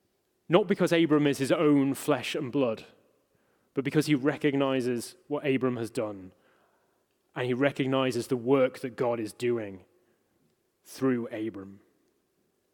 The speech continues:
And as we gather as a family, as we gather together as a family under Jesus, how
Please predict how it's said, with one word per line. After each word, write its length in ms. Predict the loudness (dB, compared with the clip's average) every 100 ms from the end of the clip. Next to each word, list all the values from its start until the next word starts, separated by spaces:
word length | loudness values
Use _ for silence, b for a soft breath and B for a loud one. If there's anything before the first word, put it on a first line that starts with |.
| _ _ _ _ _ _ _ _ _ _ _ _ _ _ _
And 120 | 2
as 200 | 4 4
we 680 | 2 2 4 4 4 2 0
gather 460 | 0 0 2 2 0
as 100 | 0
a 60 |
family, 520 | -2 0 0 -2 -8 -14 -20 _ _ _ _ -6
as 160 | -4 2
we 260 | 4 4
gather 360 | 2 0 2 0
together 520 | 0 0 2 2 0
as 160 | -4 -4
a 60 |
family 560 | -2 0 2 2 0 -2 -2
under 300 | -4 -2 -6
Jesus, 680 | -6 -6 -6 -12 -20 -20 _ _ _ _ _ _ _ _ _ _ _ _ _ _ _ _ b b b b b _ _ _ _ -14
how 580 | -2 2 6 6 6